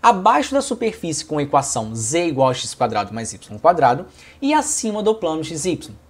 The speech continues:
Queremos o volume apenas no interior da circunferência com a equação x quadrado mais y quadrado igual a dois x.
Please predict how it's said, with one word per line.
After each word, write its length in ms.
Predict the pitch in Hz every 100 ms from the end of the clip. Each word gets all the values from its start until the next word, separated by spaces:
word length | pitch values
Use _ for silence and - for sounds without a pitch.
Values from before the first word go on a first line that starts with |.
| _ - - -
Queremos 440 | 156 143 156 143 120
o 60 |
volume 420 | 113 131 165 156 -
apenas 520 | 190 - 214 240 226
no 140 | 240
interior 560 | 247 247 269 240 185 214
da 160 | 220 233
circunferência 840 | 233 226 247 233 254 190 190 202
com 160 | 190 190
a 60 |
equação 500 | 185 196 190 135 110
x 200 | 127 -
quadrado 440 | - 175 185 214 247
mais 200 | 269 214
y 280 | 196 208 196
quadrado 360 | 226 170 151
igual 220 | 156 143
a 40 | 139
dois 180 | 143 147
x. 360 | 101 - -